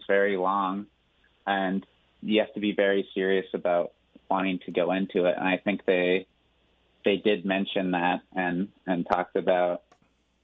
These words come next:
you know, what, kind of what the different steps to medicine are and the timeline for that, and how, you know, with, with the different steps, you're gonna be learning different things. Like, once you get into medical school, the first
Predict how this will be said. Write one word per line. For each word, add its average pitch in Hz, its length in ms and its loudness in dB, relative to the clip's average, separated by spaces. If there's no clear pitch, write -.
you 107 120 2
know, 98 360 2
what, 104 440 0
kind 117 140 -4
of 107 60 0
what 107 180 0
the 117 60 -2
different 104 460 -4
steps 98 360 -2
to 107 60 -8
medicine 98 480 -2
are 92 260 0
and 98 120 -2
the 95 80 -4
timeline 95 680 -2
for 104 140 2
that, 95 360 2
and 98 200 -4
how, 95 420 0
you 113 140 2
know, 98 380 2
with, 113 140 0
with 107 260 0
the 110 100 2
different 110 400 -2
steps, 101 320 0
you're 101 100 -2
gonna 101 160 -2
be 95 120 -2
learning 92 340 -2
different 98 380 -4
things. 90 300 0
Like, 92 140 0
once 101 200 -2
you 104 80 -2
get 101 100 0
into 95 160 0
medical 92 460 0
school, 90 340 -2
the - 160 -12
first 92 160 0